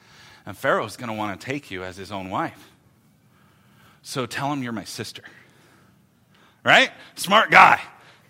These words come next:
Yeah, <laughs> half of you are, like, chuckling and half of you are like, "What? <laughs> What?" Now, here's the thing. The story,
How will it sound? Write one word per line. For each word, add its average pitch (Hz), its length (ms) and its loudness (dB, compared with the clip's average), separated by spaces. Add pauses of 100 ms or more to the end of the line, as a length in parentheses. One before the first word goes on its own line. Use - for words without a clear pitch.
(1900)
Yeah, 151 440 6
<laughs> - 0 -
half - 340 4
of 160 100 0
you 143 100 2
are, 120 140 4
like, 113 240 2 (360)
chuckling 143 460 0
and 113 80 -4
half 131 240 2
of 127 100 -6
you 131 100 -2
are 117 80 0
like, 101 200 0 (1040)
"What? 185 440 -10 (760)
<laughs> - 880 -20
What?" 143 480 0 (300)
Now, 190 160 6
here's 226 220 0
the 190 80 -10
thing. 233 360 0 (380)
The 165 140 -4
story, 170 720 2